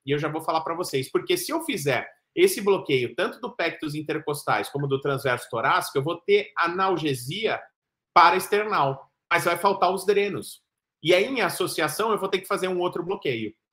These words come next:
Então, quando eu tenho só a, o dreno mediastinal, eu faço uma concentração maior de ropivacaína, por exemplo. Quando eu tenho drenos pleurais,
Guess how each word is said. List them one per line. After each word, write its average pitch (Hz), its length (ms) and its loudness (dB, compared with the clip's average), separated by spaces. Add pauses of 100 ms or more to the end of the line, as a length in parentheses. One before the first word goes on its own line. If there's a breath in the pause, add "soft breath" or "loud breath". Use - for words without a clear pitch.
(180)
Então, 220 440 0
quando 302 220 2
eu 277 120 0
tenho 160 280 0
só - 560 0 (560)
a, 127 380 4
o 135 300 2
dreno 131 440 4
mediastinal, 143 1160 -2
eu 131 100 2
faço 147 280 0
uma 147 80 0
concentração 160 600 -4
maior 170 540 0
de 190 140 0
ropivacaína, 170 720 0
por 208 140 0
exemplo. 214 320 -4 (540)
Quando 285 220 8
eu 269 100 6
tenho 165 320 2
drenos 131 800 0 (180)
pleurais, 131 880 0